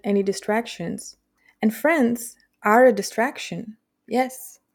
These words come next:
Think about it. How much time does it really take to chat with someone on the phone, to reply to messages? It takes more time than we feel because it distracts your focus. It takes the energy.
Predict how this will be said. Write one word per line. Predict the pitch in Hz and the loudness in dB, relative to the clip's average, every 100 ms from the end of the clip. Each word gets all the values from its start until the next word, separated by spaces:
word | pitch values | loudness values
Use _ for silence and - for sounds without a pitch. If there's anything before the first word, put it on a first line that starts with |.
| - | 0
Think | 269 277 | 0 4
about | 294 233 202 202 | 4 4 4 2
it. | 208 - _ _ | -4 -8 _ _
How | - 302 | -8 2
much | 381 392 - | 2 2 -2
time | 254 240 247 | 0 2 4
does | 226 220 | 2 2
it | 214 | 0
really | 220 214 | 0 0
take | - 208 196 202 - - _ _ _ _ _ _ _ | 0 0 0 -4 -14 -20 _ _ _ _ _ _ _
to | 226 | -6
chat | 220 - 208 | -2 0 0
with | 214 208 | 0 -2
someone | 208 196 196 | -2 -2 -2
on | 196 | -4
the | 190 | -8
phone, | - 214 202 208 220 - _ _ _ _ _ _ | -6 -4 -4 -6 -10 -14 _ _ _ _ _ _
to | 240 | 4
reply | 240 240 240 233 | 6 6 4 4
to | 233 233 | 4 0
messages? | 214 214 - 202 185 214 - - _ _ _ _ _ _ _ | 0 -2 -6 -4 -6 -6 -12 -16 _ _ _ _ _ _ _
It | 247 | 0
takes | 302 370 - | 2 0 2
more | 240 262 | 2 2
time | 269 254 | 2 0
than | 233 220 | 2 2
we | 208 | 0
feel | 196 - 247 226 - - _ | -2 -6 -4 -4 -8 -16 _
because | 214 208 208 196 196 - - - _ _ _ _ _ _ | -4 0 0 0 -2 -6 -14 -14 _ _ _ _ _ _
it | 226 202 | 2 4
distracts | 214 - 208 196 196 - | 0 -2 0 0 0 -4
your | 214 | -4
focus. | 214 208 202 - 190 220 - - - | -2 -2 -2 -6 -10 -10 -12 -12 -10
It | 208 - | -8 -2
takes | 202 214 | 0 0
the | 214 - | -4 -4
energy. | 202 202 202 208 190 220 | -4 -4 -6 -8 -8 -10